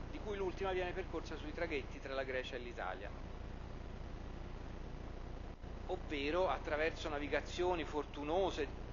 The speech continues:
altrettanto fortunose di quelle che si svolgono nel Mediterraneo centrale. La Grecia è dunque un altro punto di approdo e di entrata in Europa, come l'Italia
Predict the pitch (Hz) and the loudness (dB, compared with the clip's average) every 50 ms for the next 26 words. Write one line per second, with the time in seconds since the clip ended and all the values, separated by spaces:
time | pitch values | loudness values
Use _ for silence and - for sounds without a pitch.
0 | - - 123 147 156 - 165 160 156 - 233 226 214 180 151 - 156 135 131 143 | -4 -2 0 0 0 0 -2 -2 4 8 8 8 8 8 4 2 0 0 0 0
1 | 139 - - 156 160 160 151 160 139 120 120 143 139 135 123 123 - - - - | 0 0 0 0 0 0 0 0 -2 -2 0 0 0 0 0 0 -2 -2 -2 0
2 | 135 135 127 123 123 120 120 120 120 117 120 120 117 113 120 117 120 117 117 113 | 2 2 2 2 0 -2 -2 -2 -4 -4 -4 -4 -2 -4 -4 -2 -2 -2 -2 -2
3 | 110 113 123 117 - - 123 113 113 117 120 139 165 175 202 208 214 208 - 226 | -4 -4 -6 -6 -4 -2 0 0 0 2 2 2 2 4 6 6 4 6 6 4
4 | 214 180 - 160 160 - - - - 180 190 196 202 - - 226 220 160 170 165 | 4 4 4 2 0 0 0 -2 -2 0 0 0 0 2 4 4 4 4 2 2
5 | 170 196 220 220 196 - - 156 151 143 - 170 175 170 156 - 147 123 135 139 | 6 6 8 6 6 4 2 0 0 0 0 0 -2 -2 0 0 0 2 2 0
6 | 139 - - 165 160 160 170 165 196 190 165 - 147 135 - - 151 147 139 151 | 0 0 2 4 6 6 6 4 4 2 2 2 0 -2 0 0 0 0 2 2
7 | 143 147 156 165 185 202 196 156 135 127 110 - - - - 127 127 127 123 131 | 0 0 0 4 6 6 6 6 4 0 -2 -2 -4 -4 -4 -4 -4 -4 -4 0
8 | - 175 170 160 143 131 123 | 4 6 6 6 6 6 2